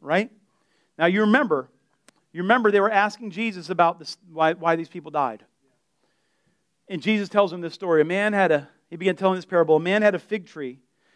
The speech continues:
which had been planted in his vineyard. And he came looking for fruit on it and did not find any.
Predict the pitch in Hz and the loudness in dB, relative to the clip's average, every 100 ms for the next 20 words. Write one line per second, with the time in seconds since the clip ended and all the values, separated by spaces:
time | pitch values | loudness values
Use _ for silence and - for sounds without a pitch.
0 | _ _ 151 170 185 175 - 202 208 208 | _ _ -14 -8 0 0 -2 -4 -4 -4
1 | 190 160 147 170 127 113 _ _ _ _ | -8 -8 -8 -10 -10 -18 _ _ _ _
2 | _ _ _ _ _ _ _ _ _ _ | _ _ _ _ _ _ _ _ _ _
3 | _ _ _ _ 202 214 240 247 226 233 | _ _ _ _ 0 2 4 2 0 -4
4 | 214 190 - 247 247 180 135 139 _ _ | -8 -10 -12 -6 -2 -2 -2 -6 _ _
5 | _ _ _ - 170 202 208 202 208 190 | _ _ _ -16 -2 0 0 -2 -2 -2
6 | 185 139 123 | -2 -6 -8